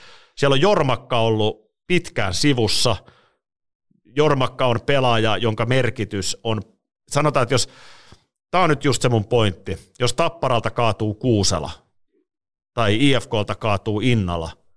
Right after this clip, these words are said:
niin ei voi sen taakse mennä, mutta jos Jukureet lähtee Jormakka,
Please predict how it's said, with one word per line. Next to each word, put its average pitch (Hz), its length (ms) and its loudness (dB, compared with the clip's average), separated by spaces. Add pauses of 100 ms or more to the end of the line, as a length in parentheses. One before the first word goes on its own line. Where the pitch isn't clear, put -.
(500)
niin 101 360 -4
ei 131 140 0
voi 127 140 0
sen 120 240 0
taakse 98 300 -2
mennä, 95 420 -2 (140)
mutta 98 480 -4 (380)
jos 113 200 -2
Jukureet 123 460 2
lähtee 95 560 -2
Jormakka, 101 640 -4